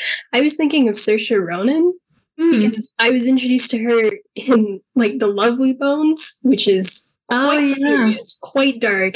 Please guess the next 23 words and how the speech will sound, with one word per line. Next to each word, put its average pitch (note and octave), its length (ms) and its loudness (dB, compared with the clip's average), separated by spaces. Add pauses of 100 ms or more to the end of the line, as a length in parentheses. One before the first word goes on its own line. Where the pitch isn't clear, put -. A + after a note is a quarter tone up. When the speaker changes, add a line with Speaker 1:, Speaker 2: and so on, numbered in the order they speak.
(100)
Speaker 1:
And G#3 160 0
then G#3 340 0
the G#3+ 120 2
next A3+ 420 -2
thing A3+ 200 0
I G3+ 60 0
saw G3 360 0
of F#3+ 100 -6
hers F#3 440 0 (520)
was, F#3+ 420 2
um, F3 440 0 (300)
Lady A3 360 2
Bird. G#3 380 -2 (300)
And A3 140 4
so A3 120 4
Speaker 2:
Mm. C4 80 0
Speaker 1:
it - 260 -6
was B3 260 2 (320)
very, A#3+ 360 2
very A3+ 360 2
different. C#4 760 -2 (160)
But F3 320 -2 (1000)
again, A#3 480 0